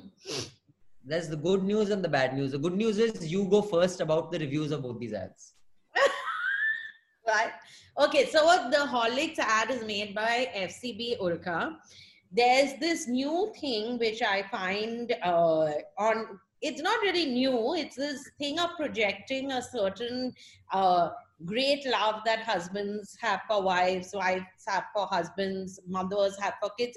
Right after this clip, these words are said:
Speaker 2: Everything is put on. Like, if you don't say what a good wife you've been or what a good husband your husband has been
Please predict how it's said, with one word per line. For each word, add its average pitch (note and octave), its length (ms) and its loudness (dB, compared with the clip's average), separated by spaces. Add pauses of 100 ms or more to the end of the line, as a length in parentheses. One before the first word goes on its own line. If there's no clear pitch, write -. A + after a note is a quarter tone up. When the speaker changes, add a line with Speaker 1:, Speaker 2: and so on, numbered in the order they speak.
Speaker 2:
Everything B3+ 880 -4
is C#4+ 380 -4 (480)
put D4+ 200 4
on. C4+ 200 0
Like, B3+ 160 4
if C4+ 120 -2
you D4+ 120 -4
don't D#4 360 2
say D4 200 -2
what A#3+ 260 2
a A#3 40 -10
good A#3 220 0
wife G3+ 380 2
you've A3 220 -4
been A3+ 420 -2
or G#3+ 200 2
what G#3 180 2
a A3 40 -2
good G#3 240 -4
husband F#3 360 -4
your G3+ 240 -4
husband F#3+ 340 -8
has E3 180 -6
been F3 240 -6